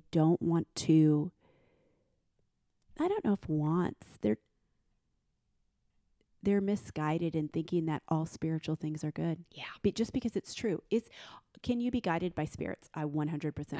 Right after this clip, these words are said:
Speaker 1: believe you
Speaker 2: Absolutely.
Speaker 1: can. Can, uh, you engage with the spiritual realm through many forms and fashions? One hundred percent.
Speaker 2: Absolutely.
Speaker 1: The problem is, is that God made a way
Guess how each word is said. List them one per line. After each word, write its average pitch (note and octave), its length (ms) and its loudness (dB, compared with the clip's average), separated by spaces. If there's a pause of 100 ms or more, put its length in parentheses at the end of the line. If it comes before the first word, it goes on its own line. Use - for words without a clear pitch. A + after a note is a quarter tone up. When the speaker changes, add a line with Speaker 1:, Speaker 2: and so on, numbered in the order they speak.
(120)
Speaker 1:
believe C#3+ 180 -2
you C#3+ 80 2
Speaker 2:
Absolutely. D#3+ 200 0
Speaker 1:
can. C#3+ 140 -2 (560)
Can, E3+ 340 0 (120)
uh, D3+ 480 0
you E3 680 2
engage D#3+ 560 -2
with - 120 -10
the D3+ 80 -10
spiritual D#3 480 -6
realm D3+ 400 -4 (260)
through G#3 220 2
many F3 480 2
forms D#3 360 -2
and D3 120 -4
fashions? - 560 -8 (120)
One D#3 400 -2
hundred D3+ 320 -4
percent. D3 480 -10 (180)
Speaker 2:
Absolutely. C#3 420 -8
Speaker 1:
The F#3+ 60 -4
problem F3+ 500 -2
is, C#3+ 480 -4
is D#3+ 180 -4
that D3+ 240 -8 (180)
God D#3+ 280 -4
made D3+ 200 -2
a D3+ 60 -2
way D3 420 -8